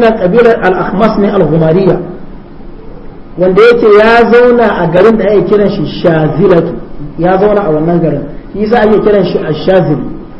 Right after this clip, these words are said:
aka kira ɗariƙa kuma Ash-Shaziliya. Ina fata mun fahimci wannan da kyau. Wannan zai taimaka wa ɗalibi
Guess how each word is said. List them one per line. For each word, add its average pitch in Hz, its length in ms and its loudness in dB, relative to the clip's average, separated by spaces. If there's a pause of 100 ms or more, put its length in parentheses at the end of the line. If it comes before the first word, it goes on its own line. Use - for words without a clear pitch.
(260)
aka 208 200 2
kira 214 200 2
ɗariƙa 196 340 2
kuma 180 220 0
Ash-Shaziliya. 151 580 0 (1120)
Ina 196 160 -4
fata 175 200 -2
mun 175 120 0
fahimci 165 300 -2
wannan 160 220 -2
da - 60 -6
kyau. 156 200 -4
Wannan 208 240 0
zai 202 100 2
taimaka 196 380 0
wa 175 100 -2
ɗalibi 180 300 0